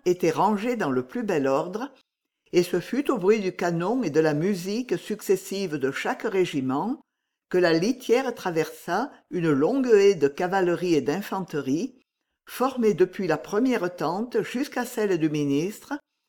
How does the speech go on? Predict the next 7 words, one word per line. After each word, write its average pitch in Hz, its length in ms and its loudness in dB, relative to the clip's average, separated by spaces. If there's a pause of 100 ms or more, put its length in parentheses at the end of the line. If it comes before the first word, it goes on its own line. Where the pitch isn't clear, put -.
(280)
disposée 226 640 2
à 147 80 2
quelque 254 340 0
distance 196 600 -4
du 139 160 0
quartier 180 340 -4
royal, 147 680 2